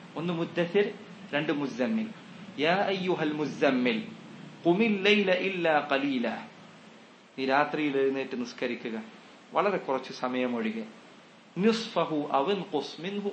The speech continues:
ഖലീല", ഒന്നല്ലെങ്കിൽ രാത്രിയുടെ പകുതി, അല്ലെങ്കിൽ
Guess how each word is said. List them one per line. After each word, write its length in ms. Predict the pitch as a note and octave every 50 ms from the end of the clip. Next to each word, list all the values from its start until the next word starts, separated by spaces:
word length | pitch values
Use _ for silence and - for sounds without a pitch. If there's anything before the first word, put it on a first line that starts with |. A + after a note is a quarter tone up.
| - -
ഖലീല", 400 | B2 A#2 A#2 A2+ G#2+ - F#2+ - - - - - - - - - - - - - - -
ഒന്നല്ലെങ്കിൽ 520 | C3 D3 D#3 D3+ D3 C#3+ C#3 C#3+ C#3 C3
രാത്രിയുടെ 580 | C3 C#3 C#3+ C#3 - D#3 D3 D3 C#3+ C3+ C3 - C3+
പകുതി, 320 | B2+ B2 C3 A#2 B2 B2+ - - - - - - - - - -
അല്ലെങ്കിൽ 480 | E3+ F#3 G#3 A3 A3 A3 A#3+ B3 B3 -